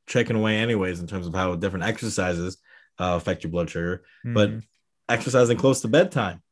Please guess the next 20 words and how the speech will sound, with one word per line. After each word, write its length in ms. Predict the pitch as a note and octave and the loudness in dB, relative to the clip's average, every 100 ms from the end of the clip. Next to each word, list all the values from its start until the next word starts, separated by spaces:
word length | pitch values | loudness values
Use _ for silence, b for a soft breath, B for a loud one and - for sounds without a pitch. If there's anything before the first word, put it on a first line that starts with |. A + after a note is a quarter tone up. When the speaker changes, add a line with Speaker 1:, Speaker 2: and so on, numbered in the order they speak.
| _ _ _ - | _ _ _ -6
Speaker 2:
Yeah. 160 | G#2+ | -2
Speaker 1:
affects 560 | G2+ F#2+ F2+ - - - _ _ _ | 0 0 -2 -4 -18 -20 _ _ _
blood 180 | A#2 G2+ | 0 0
sugar 260 | - G2 F2+ | 0 -2 0
at 80 | F2+ | -2
night 360 | F2 E2+ - - | -4 -4 -8 -8
and 280 | G#2 G2+ F#2 | -4 -4 -2
overall 440 | A2+ G#2 G#2 F#2+ | -2 2 4 2
insulin 340 | F#2+ F#2 F2+ E2 | 0 -6 -8 -10
sensitivity. 640 | F2+ F2 D#2+ D#2+ E2+ E2 F2 | -8 -10 -10 -10 -8 -8 -10
So 140 | G2 | -8
being 220 | G2 A#2+ | -4 0
aware 260 | B2 B2+ A#2+ | 2 4 4
of 80 | A2+ | 4
that, 300 | A#2+ G2+ - b b b - | 2 0 -6 b b b -6
um, 540 | G2 G2 F#2 F#2 E2+ - | -2 0 0 -2 -6 -6
you 140 | G#2 | -2
know, 320 | G2 F#2+ E2+ _ | 0 0 -4 _
you 220 | A2 A#2+ | -4 2
might 380 | B2+ B2 A2+ | 4 6 4